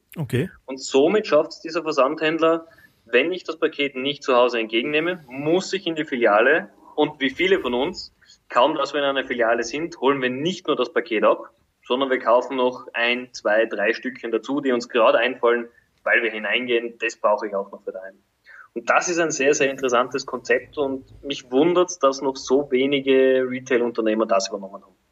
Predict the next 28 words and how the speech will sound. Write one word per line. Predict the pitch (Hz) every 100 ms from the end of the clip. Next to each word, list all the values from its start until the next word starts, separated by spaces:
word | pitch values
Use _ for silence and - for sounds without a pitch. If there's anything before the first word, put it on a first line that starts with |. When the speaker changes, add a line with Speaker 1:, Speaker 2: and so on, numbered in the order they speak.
| _ _ _ _ - _ _ _ _ _ _ _ _ _ _ _ _
Speaker 1:
Ein | - 135
anderes | 110 127 165 165 -
Thema, | 139 175
mit | 165 139
dem | 151
man | 151
sehr | 143 147
schnell | 131 117 165
konfrontiert | 170 135 123 127 113 123 127
ist, | 131 151 -
äh, | 156 135 135 123
wenn | 120
man | 147 147
sich, | 151 147 135 - -
äh, | 143 139 139 139 135 131 160 _ _
da | 135 127 -
mit | 151 143
dem | 151
Aufbau | 131 139 - 147
eines | 131 131 143
Shops | - 135 -
auseinandersetzt, | 156 143 123 117 160 151 147 -
ist | 156 139
natürlich | 143 143 147 135
die, | 143 139 131
die | 147 -
optische | 135 - 175 139 143
Anmutung | 113 131 165 143 135 151 151 170